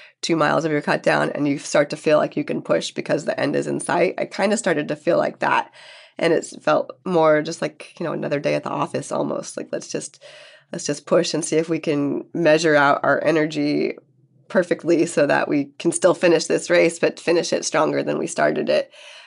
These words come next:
Um, and that was pretty exciting. It was a pretty, you know, you start to get hungry at that point for the finish. Like, you just really wanna nail this. And, um, I always say to my athletes when they're training, like, on their last rep, like, like, "Let's just put it away, put it away, put a fork in this workout. Like, let's just get it done." And I started to kinda get that feeling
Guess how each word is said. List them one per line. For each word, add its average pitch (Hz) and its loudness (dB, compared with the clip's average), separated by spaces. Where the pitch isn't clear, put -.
Um, 151 -2
and 220 4
that - 4
was 160 2
pretty 147 0
exciting. - -4
It - -4
was 175 -4
a 170 -2
pretty, - -2
you 170 0
know, 165 4
you 170 2
start 180 2
to 185 0
get 170 -2
hungry 151 0
at 135 -2
that 165 -4
point - -6
for - -8
the - -6
finish. - -8
Like, - -8
you 156 -4
just - -10
really 156 0
wanna 151 0
nail 151 0
this. - -4
And, - -6
um, 147 0
I 175 2
always 160 4
say 160 2
to 151 0
my 151 0
athletes 151 -4
when 156 0
they're 147 0
training, 147 -2
like, 151 -2
on 147 0
their 143 0
last 147 -2
rep, 156 0
like, - -2
like, - -8
"Let's - -8
just - -8
put 180 4
it 180 4
away, 170 6
put - -2
it 165 6
away, 160 6
put 175 -2
a 170 0
fork 165 0
in 156 0
this 160 -4
workout. 170 0
Like, - -4
let's - -8
just - -8
get 160 -2
it - -6
done." 147 0
And - -6
I - -4
started 160 -6
to - -12
kinda 160 -4
get - -2
that - -2
feeling 160 0